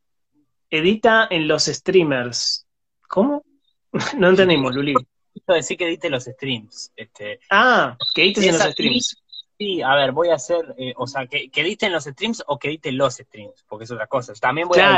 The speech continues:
Speaker 2: editar
Speaker 1: eso
Speaker 2: los
Speaker 1: entendí. Claro.
Speaker 2: Claro, yo, yo voy a, a editar los videos, es más, estoy preparando tipo un compilado, este, quiero empezar a hacer esos compilados de,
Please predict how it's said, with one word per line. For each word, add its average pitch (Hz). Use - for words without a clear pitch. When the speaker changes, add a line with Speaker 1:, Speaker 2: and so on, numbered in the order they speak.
Speaker 2:
editar 135
Speaker 1:
eso -
Speaker 2:
los 143
Speaker 1:
entendí. 139
Claro. 151
Speaker 2:
Claro, 147
yo, 139
yo 180
voy 180
a, 123
a 123
editar 123
los 117
videos, 117
es 113
más, 131
estoy 139
preparando 135
tipo 120
un 117
compilado, 107
este, -
quiero 127
empezar 123
a -
hacer 120
esos -
compilados 127
de, 101